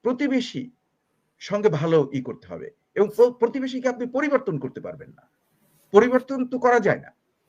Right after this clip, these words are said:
কাজেই এদের সঙ্গে ঝগড়া না করে, যুদ্ধের পরিস্থিতি তৈরি না করে, মানে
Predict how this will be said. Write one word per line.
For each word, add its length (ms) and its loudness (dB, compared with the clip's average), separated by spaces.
কাজেই 300 2
এদের 220 -2
সঙ্গে 280 -6
ঝগড়া 520 0
না 140 -2
করে, 300 -18
যুদ্ধের 500 0
পরিস্থিতি 520 -4
তৈরি 300 -6
না 120 0
করে, 340 -12
মানে 440 0